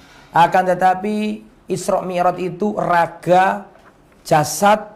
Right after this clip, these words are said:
plus ruhnya Rasulullah Sallallahu Alaihi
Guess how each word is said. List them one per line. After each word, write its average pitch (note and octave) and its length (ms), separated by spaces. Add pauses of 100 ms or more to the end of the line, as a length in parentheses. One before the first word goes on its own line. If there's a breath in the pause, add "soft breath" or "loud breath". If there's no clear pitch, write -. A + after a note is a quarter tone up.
(160)
plus - 560 (400)
ruhnya F#3 480
Rasulullah E3 720 (340 loud breath)
Sallallahu D3+ 480
Alaihi C3 180